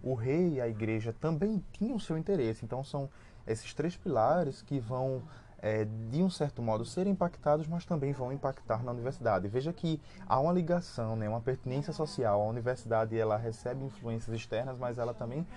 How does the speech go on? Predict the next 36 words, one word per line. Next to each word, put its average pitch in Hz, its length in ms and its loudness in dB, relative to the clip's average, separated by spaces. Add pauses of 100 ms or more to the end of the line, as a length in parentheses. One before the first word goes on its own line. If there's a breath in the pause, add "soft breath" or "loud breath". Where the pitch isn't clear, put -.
(220 loud breath)
influencia, 123 880 0 (400 loud breath)
é, 101 640 4 (1000)
na 117 140 4
sociedade 117 420 4
onde 117 140 2
ela 135 140 4
vive. 101 340 0
As 107 100 0
três 190 220 0
primeiras 175 420 2 (380 loud breath)
universidades 123 920 4
que, 101 360 0 (320 loud breath)
é, 101 320 4
os 101 100 0
historiadores 113 520 2
vão 110 180 0
ter 110 220 -2
notícias, 113 580 -2
né, 110 100 -2
vão 110 200 -2
ter 107 200 0
fontes, 110 720 0 (360 loud breath)
é 110 240 4
a 110 60 8
Universidade 113 500 4
de 110 80 -2
Bolonha, 107 540 4
a - 20 0
Universidade 117 540 0
de - 60 -12
Paris 113 460 4
e 151 40 0
a - 20 2
Universidade 117 520 -2
de 156 140 -2
Oxford. 95 760 0